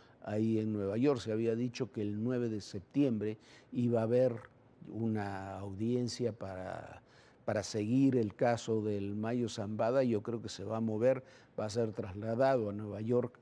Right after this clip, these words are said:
antes, y ahí en Nueva York el juez que sigue el caso, que será el juez Brian Cogan, es el que definirá cuándo serán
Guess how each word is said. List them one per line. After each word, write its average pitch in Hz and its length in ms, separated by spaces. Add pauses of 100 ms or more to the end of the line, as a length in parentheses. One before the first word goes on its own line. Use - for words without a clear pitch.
antes, 127 520
y 120 120
ahí 123 180
en 120 140
Nueva 107 240
York 117 320 (340)
el 101 140
juez - 560
que - 100
sigue 110 300
el 101 100
caso, - 360
que - 80
será 90 220
el 104 80
juez 95 300
Brian 104 360
Cogan, 151 400 (360)
es 117 320
el 117 200
que 104 180
definirá 110 720 (340)
cuándo 113 320
serán 104 480